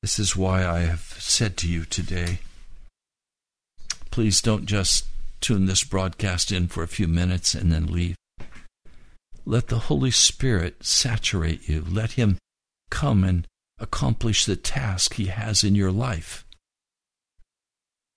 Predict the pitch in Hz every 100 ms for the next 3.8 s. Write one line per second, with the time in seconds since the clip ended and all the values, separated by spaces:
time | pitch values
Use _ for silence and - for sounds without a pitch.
0 | _ - 123 120 104 - 147 123 98 90
1 | - - - _ _ _ - - 107 95
2 | - - 135 - - 185 160 107 95 -
3 | - 98 95 87 92 120 113 -